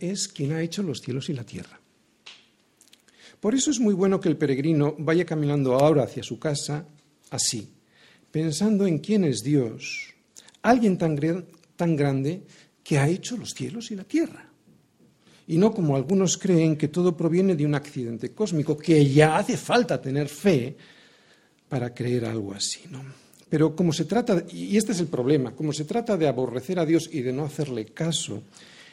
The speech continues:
de desechar su señorío sobre mi vida, de lo que se trata, el mundo lo que quiere hacer es rechazar el señorío de Cristo sobre sus vidas, pues entonces cualquier justificación es válida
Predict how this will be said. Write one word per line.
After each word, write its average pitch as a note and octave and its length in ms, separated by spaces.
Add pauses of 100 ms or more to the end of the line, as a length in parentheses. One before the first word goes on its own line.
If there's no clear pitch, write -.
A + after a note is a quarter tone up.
(180)
de C3+ 140
desechar F#3 580
su - 260
señorío E3 480
sobre B2 300
mi A#2 160
vida, B2 320 (1400)
de F3 200
lo F3+ 100
que F#3+ 80
se F3 160
trata, F3+ 560
el C#3 80
mundo A#3+ 320
lo D3 140
que - 100
quiere F#3+ 240
hacer F3 280
es F3 180
rechazar D#3 640 (240)
el C3+ 140
señorío C#3 420
de B2 100
Cristo - 380
sobre B2+ 260
sus D3 220
vidas, D3 280
pues C3+ 180
entonces F#3 320
cualquier F3+ 300
justificación E3 640
es C3 140
válida B2 440